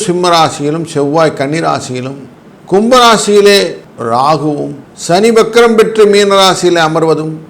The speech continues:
பரணி நட்சத்திரம் அப்படிங்கிற மேஷ ராசிக்குள்ளர சந்திரன் அமர்வதும், சுக்கிரனும் குருவும் சேர்ந்து மிதுன ராசியில் அமர்வதும் இன்றைய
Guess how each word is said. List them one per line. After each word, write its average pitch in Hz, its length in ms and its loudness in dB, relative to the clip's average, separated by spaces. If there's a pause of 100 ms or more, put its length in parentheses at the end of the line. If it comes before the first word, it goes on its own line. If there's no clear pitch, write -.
(320)
பரணி 180 380 4
நட்சத்திரம் 185 600 -2
அப்படிங்கிற 156 320 -2 (140)
மேஷ 151 200 -4 (140)
ராசிக்குள்ளர 143 680 -6
சந்திரன் 131 400 -6
அமர்வதும், 135 420 -6 (540)
சுக்கிரனும் 220 600 0 (300)
குருவும் 196 340 2 (100)
சேர்ந்து 196 400 2 (100)
மிதுன 180 320 -2
ராசியில் 147 400 0
அமர்வதும் 139 480 -4 (140)
இன்றைய 127 260 -4